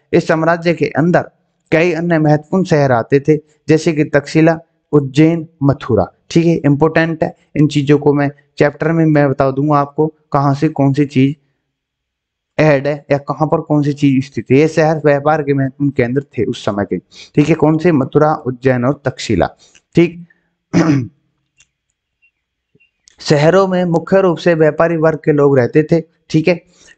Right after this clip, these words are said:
किसान और जो गडरिये गांव में रहते थे, आखेठक और संग्रह मध्य भारत के जंगलों में रहते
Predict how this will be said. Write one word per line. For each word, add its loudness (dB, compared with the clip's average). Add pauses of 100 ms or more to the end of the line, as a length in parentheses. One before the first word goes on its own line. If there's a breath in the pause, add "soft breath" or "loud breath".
किसान 0
और -2 (280)
जो 2
गडरिये 2
गांव 0
में 2
रहते 0
थे, 0 (220)
आखेठक -2
और 0
संग्रह 2
मध्य 0
भारत -4
के 0
जंगलों 0
में 2
रहते 0